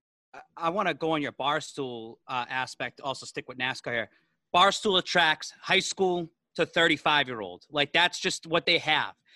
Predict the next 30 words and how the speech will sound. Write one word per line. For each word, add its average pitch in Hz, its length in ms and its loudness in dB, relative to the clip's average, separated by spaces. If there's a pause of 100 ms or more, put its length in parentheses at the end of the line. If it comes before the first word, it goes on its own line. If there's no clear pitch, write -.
(300)
These 180 180 4
are 190 60 -4
the 180 100 2
most 175 280 2
important 170 520 0
people 180 340 -6
to 156 220 -6
attract 170 500 2
because 147 360 -2
they're 175 160 6
the 185 100 6
ones 175 260 2
who 170 80 -2
are 147 40 -2
gonna 147 220 2
watch. 139 360 4
They're - 120 6
the 160 100 4
ones 165 180 4
who 180 80 6
are 160 40 4
gonna 175 200 2
tweet. - 460 -2
They're 131 100 0
the - 80 -2
ones 139 260 -2
who 160 80 -4
are 151 40 -4
gonna 156 180 -2
go 160 320 2